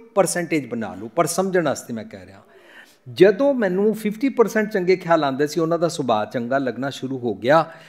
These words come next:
ਤਾਂ ਮੈਂ ਮੰਦੇ ਖਿਆਲਾਂ ਵਾਲੇ ਸੁਭਾਅ ਵਾਲੇ ਪਾਸੇ ਧਿਆਨ ਕੀਤਾ ਕਿ ਇਹਨਾਂ ਨਾਲ ਮੈਂ ਡਿਸਟਰਬ ਹੁੰਦਾ,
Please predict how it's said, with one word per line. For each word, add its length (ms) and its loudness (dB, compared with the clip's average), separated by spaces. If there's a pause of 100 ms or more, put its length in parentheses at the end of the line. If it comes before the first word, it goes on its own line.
(240)
ਤਾਂ 100 4
ਮੈਂ 160 6
ਮੰਦੇ 480 6
ਖਿਆਲਾਂ 480 4
ਵਾਲੇ 240 6
ਸੁਭਾਅ 400 2
ਵਾਲੇ 220 2
ਪਾਸੇ 320 2
ਧਿਆਨ 320 -2
ਕੀਤਾ 260 0
ਕਿ 140 -2
ਇਹਨਾਂ 180 2
ਨਾਲ 220 6
ਮੈਂ 100 0
ਡਿਸਟਰਬ 420 0
ਹੁੰਦਾ, 360 2